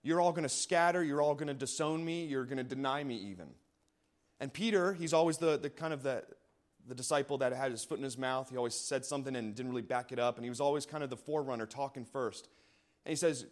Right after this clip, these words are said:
"Jesus, hey, if any of those guys desert you, I never will." And I really think Peter meant it. I really do. But it's easier said than done, right? Even in our Christian life, it's easier to say, "God, I'm gonna follow you."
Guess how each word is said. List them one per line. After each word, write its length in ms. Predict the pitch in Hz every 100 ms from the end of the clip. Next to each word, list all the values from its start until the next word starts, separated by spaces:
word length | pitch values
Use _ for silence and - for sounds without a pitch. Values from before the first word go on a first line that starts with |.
| -
"Jesus, 400 | 151 170 139 -
hey, 220 | 165 123
if 120 | 139 -
any 200 | 180 220
of 100 | 143
those 220 | 151 165
guys 260 | 185 185
desert 300 | 180 180 190
you, 240 | 175 190 -
I 140 | - 139
never 240 | 127 110
will." 320 | 104 98 101 - _ _ _ _ _ _ _ -
And 80 | 160
I 40 |
really 280 | 160 208 220
think 180 | 214 185
Peter 220 | 190 160
meant 260 | 143 127 101
it. 160 | 85 - _ _
I 60 |
really 240 | 131 147 147
do. 340 | 131 110 78 - _ _ - _ _ _ -
But 100 | 147
it's 160 | 143
easier 300 | 170 185 180
said 240 | 151 165 139
than 140 | 127
done, 220 | 127 117
right? 280 | 104 113 127 - _ _ _
Even 160 | - 139
in 100 | 131
our 100 | 120
Christian 360 | 131 131 143 135
life, 240 | 139 139
it's 140 | 110
easier 220 | 143 147 139
to 60 |
say, 140 | 123 135
"God, 220 | 139 147
I'm 80 | 147
gonna 120 | 147
follow 340 | - 156 151
you." 300 | 123 120 123